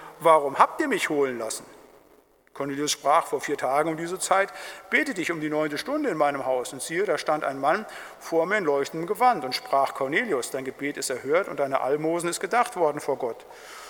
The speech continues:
So sende nun nach Joppe und lass rufen Simon mit dem Beinamen Petrus, der zu Gast ist im Hause des Gerbers Simon am Meer.‘“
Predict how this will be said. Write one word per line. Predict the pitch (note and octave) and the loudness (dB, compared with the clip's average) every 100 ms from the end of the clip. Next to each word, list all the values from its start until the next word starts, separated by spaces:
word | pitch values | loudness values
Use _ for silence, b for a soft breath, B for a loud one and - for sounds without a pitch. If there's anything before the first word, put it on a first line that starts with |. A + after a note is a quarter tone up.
| B | B
So | D#3 | -2
sende | C#3+ F3+ F3 | 2 2 2
nun | E3 D#3 | 0 2
nach | C3 C3 | 2 2
Joppe | C#3 - | 0 2
und | A3 F#3 | -2 0
lass | C#3 - C#3+ | 0 0 -4
rufen | C3+ C3+ | -8 -8
Simon | A#2+ C#3+ D#3 G3 | -6 -2 0 0
mit | F#3 | 0
dem | C3 | -4
Beinamen | B2 B2+ B2+ A#2+ A#2 | -2 -2 -2 -4 -4
Petrus, | B2+ C3+ D#3+ G3 - | -4 -2 -2 -2 -2
der | C3 | -6
zu | C3 | -4
Gast | B2+ C3 - | -2 0 0
ist | F#2+ | -4
im | F#3 B2 | -4 -2
Hause | A#2+ C3+ | -2 -2
des | D3+ - | -4 -6
Gerbers | A#2+ B2 D3+ - | -4 0 0 0
Simon | B2+ B2 C#3 | -4 -4 -2
am | D#3 | 0
Meer.‘“ | C#3+ G#2+ | 0 -2